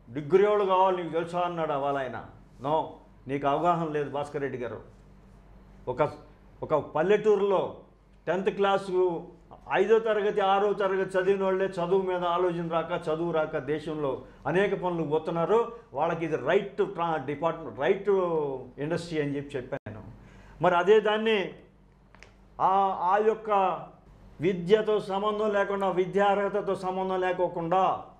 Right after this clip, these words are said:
ఈ దేశంలో డ్రైవింగ్ లైసెన్స్ కావాలని చెప్పేసి నేను లెటర్ రాయడం జరిగింది.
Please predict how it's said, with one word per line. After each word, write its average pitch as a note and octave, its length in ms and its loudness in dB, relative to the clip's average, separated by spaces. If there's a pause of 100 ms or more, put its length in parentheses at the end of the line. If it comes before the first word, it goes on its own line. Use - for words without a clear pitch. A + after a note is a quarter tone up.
(360)
ఈ F3+ 120 -2
దేశంలో F3+ 800 2 (160)
డ్రైవింగ్ F3 400 0
లైసెన్స్ E3 380 -2
కావాలని D#3 440 0
చెప్పేసి C#3+ 500 -6
నేను D#3 520 -2 (280)
లెటర్ C#3 360 2
రాయడం F#3 300 2
జరిగింది. G#3 600 0